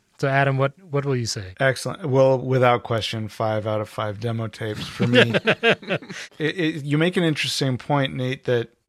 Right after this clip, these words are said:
Speaker 2: you appreciate that this is a, a good or even great movie, but you never wanna watch it again.
Speaker 1: <laughs>
Speaker 2: There are two movies that I can say that about. One, both of which I think are ma-, absolute masterworks. One is Synecdoche, New York,
Speaker 1: Hmm.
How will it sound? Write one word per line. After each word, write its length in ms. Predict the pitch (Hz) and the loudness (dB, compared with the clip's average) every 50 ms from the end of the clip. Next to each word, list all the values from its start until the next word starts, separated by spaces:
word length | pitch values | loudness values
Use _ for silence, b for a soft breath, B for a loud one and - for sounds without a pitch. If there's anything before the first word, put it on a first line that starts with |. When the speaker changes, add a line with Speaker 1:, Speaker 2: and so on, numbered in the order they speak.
| _ | _
Speaker 2:
you 460 | - 127 123 127 127 123 120 120 - - | -4 0 2 2 4 4 2 2 0 -4
appreciate 600 | 147 127 - - 147 139 - - 151 135 123 - | -6 -6 -2 0 -2 0 0 0 0 0 0 -2
that 160 | - 120 - | -4 -6 -4
this 180 | - 123 98 113 | -4 -4 -4 -4
is 180 | 117 113 110 | -6 -6 -6
a, 80 | 117 113 - - - | -8 -8 -10 -8 -4
a 120 | 139 123 | -4 -4
good 320 | 117 110 120 127 123 123 120 | -2 0 2 4 4 4 4
or 100 | 120 117 | 2 2
even 280 | 117 117 113 117 113 | 0 0 -2 -2 -2
great 240 | 110 117 117 120 - | 0 0 0 0 0
movie, 300 | 131 127 127 117 120 113 | 0 -2 -2 -2 -2 -4
but 160 | 98 117 127 | -2 -4 -4
you 100 | 120 110 | -4 -2
never 220 | 113 113 107 117 117 | -4 -4 -4 -2 -2
wanna 220 | 113 113 113 110 | -2 -2 -2 0
watch 280 | 107 110 110 104 - - | 0 -2 -2 -2 -2 -4
it 60 | 113 | -4
again. 360 | 104 107 117 117 113 107 - B B B B | -4 -2 -2 -2 -2 -4 -6 B B B B
Speaker 1:
<laughs> 220 | B - - - - | B -8 -6 -4 0
Speaker 2:
There 140 | 127 123 123 | 4 4 4
are 100 | 120 117 | 4 2
two 220 | - - 156 160 | 0 0 0 2
movies 440 | 165 151 147 139 135 131 117 104 95 | 2 2 2 2 2 0 0 -2 -2
that 120 | 113 107 113 | -4 -2 -2
I 220 | 113 110 110 104 - _ | 0 -2 -2 -4 -6 _
can 200 | - - 110 104 | -8 -6 -6 -4
say 220 | 98 - - 120 113 | -4 -2 0 0 0
that 160 | 110 110 107 | 0 -2 -2
about. 400 | 107 101 95 104 104 101 - - b b b b _ _ | -4 -4 -4 -4 -6 -6 -6 -10 b b b b _ _
One, 480 | - 127 120 127 127 127 123 127 - - - | -6 -2 0 0 0 0 0 -2 -6 -8 -4
both 240 | 143 131 135 131 131 | 2 2 2 4 2
of 120 | 131 120 | 0 2
which 200 | 123 117 - 123 | 2 2 2 0
I 60 | 113 | -2
think 260 | - - 120 113 - | -2 -2 -4 -4 -2
are 160 | 113 107 104 95 | -2 -2 -4 -4
ma-, 180 | - 143 117 120 | -6 -6 -4 -2
absolute 400 | - - 117 - - - 120 139 | -2 -2 -2 -4 -4 -6 -6 -4
masterworks. 760 | 123 113 110 107 - - 117 104 104 104 104 101 - - - _ _ _ | -4 -4 -4 -4 -6 -6 -8 -6 -6 -6 -6 -8 -10 -16 -20 _ _ _
One 340 | - 117 127 135 135 139 143 - | -4 0 2 2 2 0 0 -4
is 680 | 165 135 123 120 117 117 117 117 113 107 92 - - - _ _ | -2 0 2 4 4 4 2 2 0 -4 -6 -8 -12 -14 _ _
Synecdoche, 540 | - - - 135 127 123 113 - - 120 117 127 131 | -10 -6 -2 0 0 0 0 0 -4 -6 -4 -2 -2
New 80 | 123 117 | -2 0
York, 500 | 110 110 110 113 123 123 123 _ _ - _ - | 0 0 0 0 0 -2 -4 _ _ -20 _ -10
Speaker 1:
Hmm. 240 | 147 131 120 113 | -8 -6 -6 -6